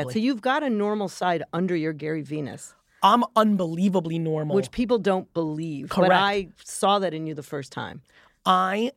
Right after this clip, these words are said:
Speaker 2: am a tortoise in a hare's costume.
Speaker 1: Okay.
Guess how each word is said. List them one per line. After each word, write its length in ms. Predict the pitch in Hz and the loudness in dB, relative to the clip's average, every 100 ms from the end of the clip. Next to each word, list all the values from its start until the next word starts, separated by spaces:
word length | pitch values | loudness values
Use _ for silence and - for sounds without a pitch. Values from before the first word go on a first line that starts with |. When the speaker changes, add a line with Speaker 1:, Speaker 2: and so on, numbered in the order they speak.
| - | -2
Speaker 2:
am 120 | 185 | 0
a 100 | 170 - _ | -2 -6 _
tortoise 680 | - 233 208 165 127 - - _ _ _ | -2 4 4 4 -4 -10 -12 _ _ _
in 80 | 170 | -4
a 60 | 160 | -4
hare's 420 | - 170 165 - | -2 -2 -2 -4
costume. 480 | - 139 - 120 110 _ _ _ _ _ _ _ _ _ - | -6 -8 -8 -12 -16 _ _ _ _ _ _ _ _ _ -10
Speaker 1:
Okay. 420 | 165 190 156 175 | -6 -2 -2 -4